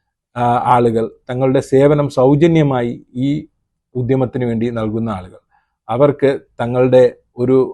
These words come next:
നേതൃത്വത്തിൽ വരുന്നതിന് വേണ്ടിയിട്ട് അവരുടെ ഒരു, ആ, എന്താണ് അവരുടെ ഒരു പ്ലാൻ, ഒരു ഗോൾ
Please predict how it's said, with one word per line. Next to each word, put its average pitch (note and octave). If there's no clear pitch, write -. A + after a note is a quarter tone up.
നേതൃത്വത്തിൽ C#3+
വരുന്നതിന് C3
വേണ്ടിയിട്ട് C3
അവരുടെ C3+
ഒരു, C3
ആ, A2+
എന്താണ് C#3+
അവരുടെ C3+
ഒരു C3
പ്ലാൻ, C3+
ഒരു C#3+
ഗോൾ C#3+